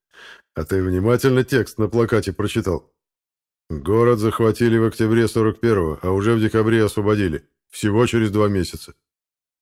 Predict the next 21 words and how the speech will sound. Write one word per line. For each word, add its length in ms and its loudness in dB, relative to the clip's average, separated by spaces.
И 80 -2
это 280 0
при 200 2
том, 260 2
что 180 -2
на 120 2
освобождение 680 2
всего 300 0
Белевского 560 0
района 380 2
понадобилось 600 0
еще 240 0
почти 340 -4
полтора 400 -2
года. 420 -4
Возникает 680 -2
резонный 420 2
вопрос: 640 0
зачем?" 640 -4
"Что 340 -2
зачем?" 400 -4